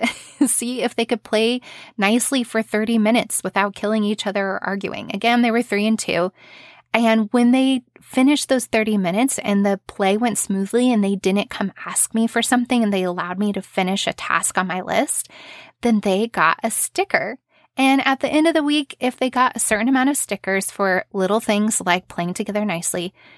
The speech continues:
they got to turn that in for a special prize in the prize box or a special ice cream date with Dad. Yeah,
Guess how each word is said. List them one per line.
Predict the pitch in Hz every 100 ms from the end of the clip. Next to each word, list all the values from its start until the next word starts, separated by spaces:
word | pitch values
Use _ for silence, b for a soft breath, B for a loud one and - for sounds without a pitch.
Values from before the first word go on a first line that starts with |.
| b _
they | 208 214
got | 240 247 -
to |
turn | 269 - 202
that | 196
in | 185 185
for | 190 - 170
a | -
special | - - 165 - 240
prize | - - 190 190 202 202
in |
the | 214
prize | - - 185 -
box | 165 170 - -
or | 247 277 285 294 _ _
a | 311
special | - 240 226 226 -
ice | 185 -
cream | - 196
date | 185 170 170
with | 190 185
Dad. | 160 135 - - b b b b
Yeah, | 196 -